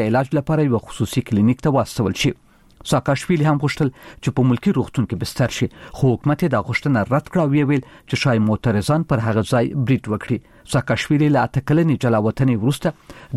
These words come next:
د اکتوبر په لومړۍ نیټه د ښاروالیو د انتخاباتو په درشل کې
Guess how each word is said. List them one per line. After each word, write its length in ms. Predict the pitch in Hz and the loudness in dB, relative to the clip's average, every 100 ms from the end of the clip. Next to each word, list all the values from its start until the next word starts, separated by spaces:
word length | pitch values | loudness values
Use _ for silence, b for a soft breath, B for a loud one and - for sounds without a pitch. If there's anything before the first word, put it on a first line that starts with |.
| 120 | -2
د 120 | 104 | -2
اکتوبر 420 | - 190 156 117 - | -2 -2 0 -2 0
په 120 | 113 | 0
لومړۍ 240 | 110 170 160 | 4 2 2
نیټه 200 | 101 139 139 B 143 - | 0 -2 -4 B -12 -2
د 80 | 156 | -2
ښاروالیو 580 | 135 113 107 107 165 180 120 | 0 0 2 2 4 2 0
د 100 | 104 | -2
انتخاباتو 520 | - 117 95 127 - | -2 -2 0 -2 -2
په 100 | 98 98 | -2 -2
درشل 280 | - 165 | 0 -2
کې 80 | 165 | 0